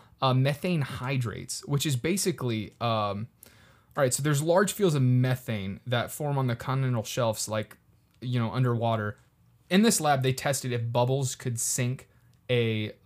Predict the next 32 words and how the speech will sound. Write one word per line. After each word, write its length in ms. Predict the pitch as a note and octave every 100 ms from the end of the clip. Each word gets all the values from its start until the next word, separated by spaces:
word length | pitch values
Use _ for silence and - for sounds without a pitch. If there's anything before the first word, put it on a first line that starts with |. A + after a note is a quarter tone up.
| -
um, 580 | - G#2+ G#2 G1+ - C#3 - _ _ _ - -
like, 180 | B2+ A#2+
a 60 | A#2+
model 520 | B2 A#2+ A#2+ B2+ A#2+
size 600 | A#2+ C3+ A2 G#2+ G#2 -
boat. 560 | G2+ A2 A2+ E2+ - - _ _ _ _ -
And 140 | C#3
it 100 | C3+
turns 400 | - F#3 G3+ D3+
out 300 | C#3 A2+ - _ _ -
if, 240 | C3+ - _ _ _ _ _ _ _ - -
if, 160 | C3+ C#3
uh, 140 | C#3+
so 340 | C3+ - B2 -
if 100 | B2
a 40 | B2+
boat 240 | D#3+ A3+
is 100 | D#3
floating 320 | - C#3+ C3+
on, 80 | A#2+
like, 240 | A2 A2 - - _ -
calm 400 | D3 C#3+ C#3+ C3
water 420 | A#2 A2 G2+ -
and 240 | B2 A#2+ A2 _ _ -
there's 200 | C#3 B2+
enough 360 | B2+ B2+ D#3+
bubbles 460 | C3+ C3 A#2+ A#2+ A2
that 200 | A2 - _ _ -
come 200 | C#3 C3+
up 140 | B2+
underneath 440 | C3 C3 B2 C3 C3
it, 220 | F#3+ -